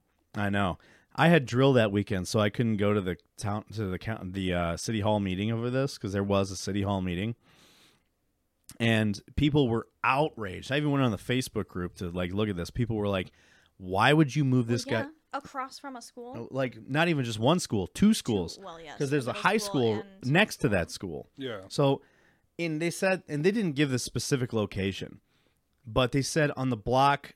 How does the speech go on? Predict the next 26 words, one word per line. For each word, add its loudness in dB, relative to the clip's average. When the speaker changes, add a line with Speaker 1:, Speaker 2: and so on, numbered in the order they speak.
Speaker 1:
of 0
twenty-second -2
and -6
eighty-fifth, -4
which -6
is -6
that 0
intersection 0
where 0
that, 0
where 0
those 0
apartments -2
and -6
that -6
school 4
is. -8
So 6
it's 2
like, 4
okay, 4
so 4
you 2
literally 8
put 4
him 4